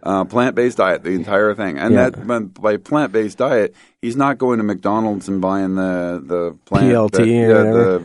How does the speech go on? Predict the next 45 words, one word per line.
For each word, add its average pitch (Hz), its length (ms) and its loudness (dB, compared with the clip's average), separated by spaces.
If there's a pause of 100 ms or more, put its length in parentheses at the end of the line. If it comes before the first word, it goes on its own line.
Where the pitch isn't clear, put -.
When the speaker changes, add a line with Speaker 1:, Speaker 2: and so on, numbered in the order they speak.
Speaker 1:
whatever. 98 600 2
Speaker 2:
<laughs> - 0 -
Speaker 1:
The, 95 80 -6
he, 113 160 0
he's, 104 160 -6
he's 107 400 -6
actually 104 560 -2
making 95 380 -4
his 117 160 -2
own 123 180 2
meals. 92 380 -4
Speaker 2:
Vegetables, 147 720 2
Speaker 1:
Vegetables, 120 580 2
Speaker 2:
salads. 127 380 4
Speaker 1:
raw 123 80 4
vegetables, 117 520 0
salads, 107 760 -2
and, 92 360 -4
Speaker 2:
It's 92 100 -4
Speaker 1:
uh, 90 80 2
Speaker 2:
great. 113 400 0 (100)
Speaker 1:
you 90 100 -6
know, 147 160 -2
he's, 110 520 -6 (500)
there 147 200 4
is 139 180 2
a 127 60 2
lot 98 320 2
of 113 100 2
options, 95 480 -4
and, 92 280 0
and, 92 380 -4
uh, - 180 -8 (100)
trust 120 280 -2
me, 92 140 0
I'm 92 340 2
now 98 200 2
learning 117 400 0
<laughs> 135 60 4
a - 0 -
lot 156 260 2
of 131 140 2
them 98 180 0
because, 113 340 0
Speaker 2:
Well 139 280 0